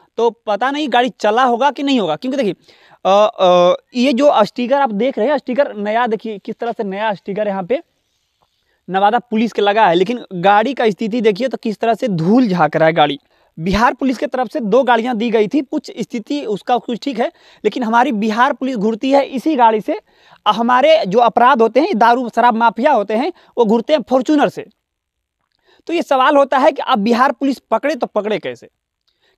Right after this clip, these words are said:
क्योंकि इससे ज़्यादा स्पीड हमारे अब ट्रैक्टर में दिखता है। जिस तरह से देखिए बालू लदा हुआ है, अ, इससे ज़्यादा स्पीड इसका है, इसका,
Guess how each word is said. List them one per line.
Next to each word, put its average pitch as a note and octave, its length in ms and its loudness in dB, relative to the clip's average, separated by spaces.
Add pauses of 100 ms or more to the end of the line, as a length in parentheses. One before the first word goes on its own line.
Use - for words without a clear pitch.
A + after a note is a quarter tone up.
क्योंकि C4 220 -2
इससे C#4+ 420 -2
ज़्यादा C4 420 4
स्पीड C4+ 280 -2
हमारे A#3+ 280 0
अब A#3+ 160 -2
ट्रैक्टर B3+ 360 0
में G3 120 -4
दिखता D3 260 -10
है। C#3 100 -6
जिस A#3 160 -8
तरह C4+ 140 -2
से C#4+ 100 -2
देखिए A3+ 220 -4
बालू F#3+ 400 2
लदा A3 280 2
हुआ A3+ 220 0
है, A3+ 220 -2 (560)
अ, G3 340 4 (140)
इससे - 480 -6
ज़्यादा B3+ 400 4
स्पीड - 280 -4
इसका B3+ 360 0
है, D4 280 0
इसका, D4 340 0